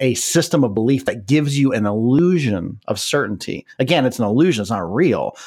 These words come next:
but be-, that's why it's so strong. But my question is, can you,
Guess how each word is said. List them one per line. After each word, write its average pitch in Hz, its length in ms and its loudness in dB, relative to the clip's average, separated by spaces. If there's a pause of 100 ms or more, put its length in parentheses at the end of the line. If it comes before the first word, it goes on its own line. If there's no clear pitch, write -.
(140)
but 117 120 0
be-, 139 100 -4
that's 143 220 -2
why 139 180 2
it's 113 140 -6
so 101 200 -4
strong. 147 640 -2 (260)
But 143 120 2
my 339 180 0
question 117 480 -4
is, - 360 -14 (560)
can 262 320 2
you, 123 500 0